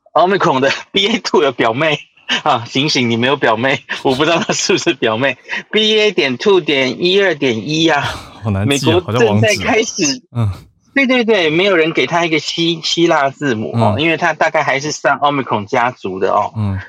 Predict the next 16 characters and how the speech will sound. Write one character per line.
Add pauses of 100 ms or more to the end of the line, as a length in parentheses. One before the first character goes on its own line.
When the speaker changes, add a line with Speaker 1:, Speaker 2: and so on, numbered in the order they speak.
(160)
Speaker 1:
那 (260)
这
个
东
西
其
实
大
家
正
在
密
切
关
注
啊。